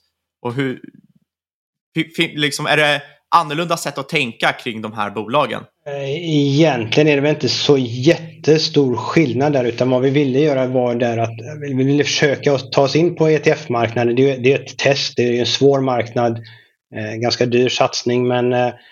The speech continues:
Speaker 2: vi vill ju vara nya, vi vet inte hur det går. Vi, vi pratar med Nasdaq för att få en lansering i Sverige. Ni är den första som får veta det, men vi vet inte om det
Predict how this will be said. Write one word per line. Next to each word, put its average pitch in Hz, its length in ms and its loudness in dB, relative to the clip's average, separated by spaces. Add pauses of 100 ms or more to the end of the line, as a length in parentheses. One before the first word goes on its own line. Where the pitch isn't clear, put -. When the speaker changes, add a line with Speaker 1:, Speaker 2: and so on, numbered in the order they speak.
(320)
Speaker 2:
vi 131 200 2
vill 151 200 2
ju 151 60 2
vara 151 140 2
nya, 139 440 2 (140)
vi 123 140 0
vet 127 200 2
inte 131 160 0
hur 131 40 -2
det 135 80 4
går. 127 280 0
Vi, 127 200 0
vi 123 240 -2
pratar 131 280 0
med 127 120 0
Nasdaq 123 420 -2
för 123 100 -4
att 123 180 -6
få 127 180 -4
en 120 120 -4
lansering 117 500 0
i 120 160 0
Sverige. 123 580 0
Ni 123 180 -4
är 123 100 0
den 120 80 -2
första 117 280 -2
som 110 140 -4
får 120 80 -6
veta 117 220 -2
det, 120 160 0
men 120 240 -2
vi 123 140 0
vet 117 120 -6
inte 120 120 -6
om 120 80 -6
det 117 260 -2